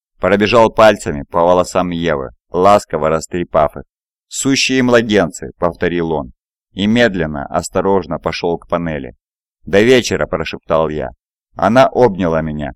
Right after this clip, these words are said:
прижала губы к моим. "Джим, дорогой", прошептала и выпустила меня.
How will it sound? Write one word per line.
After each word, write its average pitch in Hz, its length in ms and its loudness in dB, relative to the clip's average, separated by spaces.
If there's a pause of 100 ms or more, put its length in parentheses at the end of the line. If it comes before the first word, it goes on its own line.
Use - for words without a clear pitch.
прижала 98 460 2
губы 85 340 -4
к - 80 -14
моим. 85 380 -4 (440)
"Джим, 113 360 -2
дорогой", 98 560 2 (180)
прошептала 92 680 2 (100)
и 90 100 -8
выпустила 78 640 -8
меня. 71 280 -10